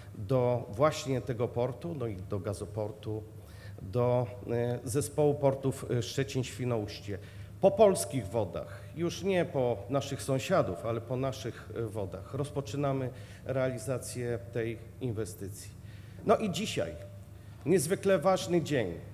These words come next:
również dla tego miejsca, dla tego miejsca, które chyba również było przewidziane do prywatyzacji, a więc, y, e, port, który odkupił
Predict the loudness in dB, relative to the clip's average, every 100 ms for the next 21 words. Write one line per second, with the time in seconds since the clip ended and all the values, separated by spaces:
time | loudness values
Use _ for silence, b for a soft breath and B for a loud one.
0 | -16 -8 2 4 4 2 2 2 2 4
1 | 4 6 6 6 2 2 4 4 -2 -8
2 | -4 -2 0 0 0 0 -2 0 0 0
3 | -2 2 2 0 B B -6 -2 -2 -2
4 | -2 -2 0 -2 0 -4 -4 -2 0 2
5 | 0 -2 -2 0 0 -2 -4 -4 -4 -4
6 | -4 -4 -6 -12 -14 B B B -2 0
7 | 0 -2 -4 -2 0 2 0 -2 B B
8 | B B B B -2 0 -2 -2 4 6
9 | 4 -4 -12 -12 -14 -2 2 4 2 0
10 | -10 -14 -16 -16 -14 -14 -12 -8 -2 -2
11 | 4 2 4 0 2